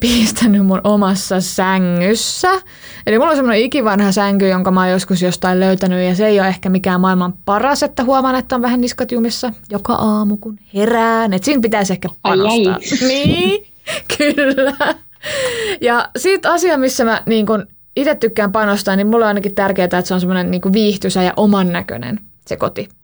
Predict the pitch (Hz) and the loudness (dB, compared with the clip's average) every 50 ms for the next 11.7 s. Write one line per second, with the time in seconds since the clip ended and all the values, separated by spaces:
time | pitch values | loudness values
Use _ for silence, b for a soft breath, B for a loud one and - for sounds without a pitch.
0 | _ - - 190 - - - - 190 - - - - 196 220 202 226 208 202 214 | _ -16 -12 -8 -8 -6 -4 -2 -2 -2 -2 -4 -4 -4 -4 -4 -4 -2 0 0
1 | 240 311 311 262 262 - 220 202 196 196 185 180 180 175 180 180 180 180 180 175 | 2 2 2 0 0 -2 -4 -2 -2 -2 -2 0 -2 -2 -2 -2 -4 -4 -4 -4
2 | 180 175 175 170 180 - _ _ _ _ - - 185 175 170 170 175 - _ _ | -4 -4 -6 -6 -8 -10 _ _ _ _ -6 -4 -4 -2 -4 -6 -8 -12 _ _
3 | _ - 202 180 175 165 - - _ _ _ _ _ _ _ - 277 254 233 - | _ -14 -10 -8 -6 -6 -8 -8 _ _ _ _ _ _ _ -12 -8 -6 -6 -4
4 | - - - - - - - 220 - - _ _ _ _ _ _ B B B B | -4 -4 -2 -2 -2 -2 -4 -4 -6 -8 _ _ _ _ _ _ B B B B
5 | B B B B B B B B B B B B B B B B B B B B | B B B B B B B B B B B B B B B B B B B B
6 | 269 285 294 285 - 302 294 294 - 311 294 294 294 - - _ _ _ _ _ | -2 0 0 0 0 0 0 0 0 0 2 2 0 -2 -6 _ _ _ _ _
7 | _ - 403 440 392 339 269 247 - 269 262 285 320 349 415 466 440 320 220 196 | _ 0 2 4 4 2 2 0 0 0 2 2 2 4 2 2 2 2 0 2
8 | 185 190 202 190 - 359 359 349 269 240 269 302 269 311 285 277 254 330 311 - | 0 -2 -2 -2 -2 0 2 2 2 2 2 2 0 0 0 2 0 0 0 -2
9 | - 262 - - 233 226 220 220 220 220 214 214 214 - - - - 277 277 269 | -4 -4 -2 0 0 2 2 2 2 2 0 0 -2 -4 -6 -2 0 2 2 2
10 | 254 233 208 196 202 196 - 208 196 196 185 B B B B B - _ _ _ | 2 2 0 -2 -2 -4 -2 -2 -2 -2 -2 B B B B B -20 _ _ _
11 | - - 240 220 214 240 269 254 294 269 240 220 208 202 | -4 -2 0 2 4 2 2 2 2 2 2 2 0 0